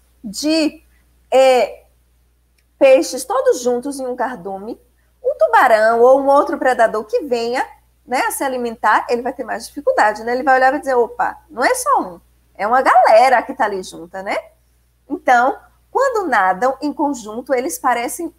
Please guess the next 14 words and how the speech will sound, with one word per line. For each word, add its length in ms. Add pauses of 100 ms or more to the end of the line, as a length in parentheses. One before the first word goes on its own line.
um 140
só 200
animal 600
e 80
podem 340
confundir 840
ou 340 (320)
afugentar 1040
um 80
predador. 540 (440)
Então, 160
parece 400
uma 120
coreografia, 1080